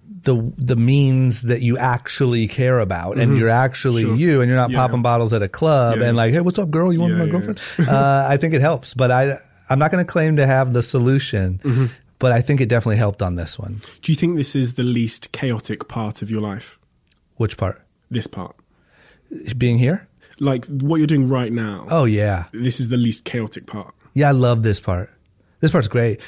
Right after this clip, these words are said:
Speaker 1: 'cause you just get to, like, talk about how great everything is and try to spread some positivity and some words of wisdom and have a good conversation with
Speaker 2: Mm-hmm.
Speaker 1: somebody else who's interesting, right?
Speaker 2: Mm-hmm.
Speaker 1: I love it. When I do my podcast,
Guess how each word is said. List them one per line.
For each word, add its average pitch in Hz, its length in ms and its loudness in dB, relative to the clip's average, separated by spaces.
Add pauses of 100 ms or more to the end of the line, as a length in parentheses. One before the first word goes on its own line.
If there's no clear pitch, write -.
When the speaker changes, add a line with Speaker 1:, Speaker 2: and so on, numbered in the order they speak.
Speaker 1:
'cause 151 120 2
you 160 60 4
just 160 100 -2
get 160 120 0
to, 131 80 2
like, 113 200 0 (300)
talk 131 200 0
about 127 140 2
how 117 120 2
great 113 260 2
everything 104 360 2
is 98 320 -2 (220)
and 113 140 0
try 131 120 2
to 110 60 0
spread 120 300 0
some 113 140 -2
positivity 117 640 2
and 113 100 2
some 113 160 0
words 110 240 2
of 107 80 2
wisdom 110 360 2
and 110 60 2
have 113 120 2
a 107 60 2
good 107 180 0
conversation 113 520 0
with 123 120 2
Speaker 2:
Mm-hmm. 135 40 2
Speaker 1:
somebody 107 320 0
else 104 200 -2
who's 98 180 -2
interesting, 101 560 -4
right? 98 220 0
Speaker 2:
Mm-hmm. 151 80 2 (240)
Speaker 1:
I 117 140 2
love 110 260 2
it. 95 180 -6
When 113 140 0
I 120 120 4
do 131 140 2
my 123 180 2
podcast, 120 560 0